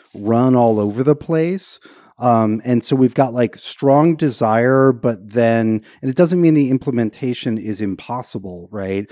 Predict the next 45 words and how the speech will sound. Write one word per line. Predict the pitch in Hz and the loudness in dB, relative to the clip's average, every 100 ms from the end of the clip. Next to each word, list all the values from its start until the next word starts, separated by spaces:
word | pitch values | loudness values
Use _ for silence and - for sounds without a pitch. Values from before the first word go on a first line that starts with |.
| - - | -18 -6
It | 123 | -4
just | 135 127 | -2 0
means | 127 127 123 107 | 0 2 0 -2
that, | 110 117 107 | -4 -2 -2
like, | 113 - | -4 -4
you're | 120 | -2
gonna | 120 104 | -2 0
get | 117 143 143 | 0 0 2
right | 135 123 | 2 2
to | - 127 | -2 0
it | 120 120 | 0 -2
'cause | 110 107 | -8 -4
you're, | 104 104 104 | -2 -2 -6
you | 110 | -6
know, | 107 | -6
you're | 98 | -4
really | 107 127 123 | -2 0 2
motivated. | 120 120 120 113 | 0 0 -2 -2
You're | 110 | -4
like, | 104 | -2
"Oh, | 123 | -2
I'm | 104 | -2
finally | - - 123 123 117 | -4 -4 -2 -2 -2
gonna | 113 110 | -4 -6
clear | - 117 | -6 -4
that | 110 101 98 | -2 -2 -4
out." | 101 117 123 - _ _ 127 | -2 -2 -2 -10 _ _ -8
And | 117 | -8
it's | - | -4
gonna | 113 104 | -4 -4
take, | - 131 120 - _ | -4 0 0 -4 _
you | 120 117 | -4 -2
know, | 101 | -2
twice | - 117 107 104 | -4 -2 -2 -4
as | 98 | -8
long | 104 104 104 | -6 -4 -4
as | 98 98 | -6 -10
it | |
might | 101 101 98 | -8 -6 -4
at | 101 | -4
another | 104 113 | -4 -4
time | 104 101 101 | -6 -8 -8
because | 95 92 | -8 -10
Mercury | 101 104 - 104 98 | -10 -10 -10 -10 -8
is, | 95 87 - | -8 -10 -16